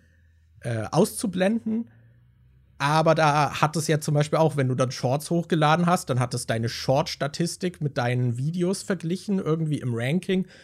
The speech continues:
Oder dein fünf-Minuten-Video wird mit deinem zwanzig-Minuten-Video von der Watchtime verglichen. So,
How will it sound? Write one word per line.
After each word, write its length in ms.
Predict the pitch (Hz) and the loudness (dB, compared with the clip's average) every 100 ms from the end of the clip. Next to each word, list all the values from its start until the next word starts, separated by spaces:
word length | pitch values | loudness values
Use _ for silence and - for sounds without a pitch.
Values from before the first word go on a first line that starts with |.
| - | -6
Oder 240 | 151 143 | -2 0
dein 160 | 127 123 | 0 0
fünf-Minuten-Video 1400 | 123 170 190 196 185 180 196 - 185 170 180 185 190 160 | 2 0 2 2 2 2 -2 -2 -2 0 0 2 2 2
wird 140 | 143 | 0
mit 160 | 143 131 | 0 0
deinem 180 | 123 120 | 0 -2
zwanzig-Minuten-Video 1300 | - 120 226 - 196 190 180 185 202 202 165 170 170 | -2 0 0 0 -2 2 4 4 2 -2 -2 0 0
von 180 | 170 127 | 0 -2
der 140 | 113 | -2
Watchtime 420 | 139 - - 170 | -2 -4 -2 -2
verglichen. 500 | 190 180 175 190 196 | 0 -2 -4 -4 -2
So, 260 | 185 160 151 | 0 2 2